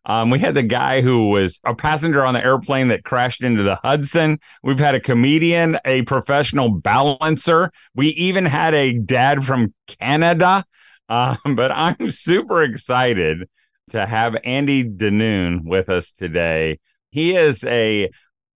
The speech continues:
well, I'll tell you how I met him, and I've never met him in person, but lots of you guys have T-shirts that say "You to Dad" or "Family Man" on the front. And, uh, for the last couple years, several years,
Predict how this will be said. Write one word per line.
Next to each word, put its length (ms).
well, 320
I'll 160
tell 100
you 120
how 160
I 280
met 300
him, 200
and 120
I've 100
never 220
met 160
him 80
in 100
person, 420
but 240
lots 420
of 80
you 140
guys 480
have 240
T-shirts 560
that 220
say 260
"You 220
to 80
Dad" 340
or 220
"Family 320
Man" 220
on 140
the 80
front. 400
And, 480
uh, 300
for 100
the 80
last 340
couple 280
years, 580
several 280
years, 440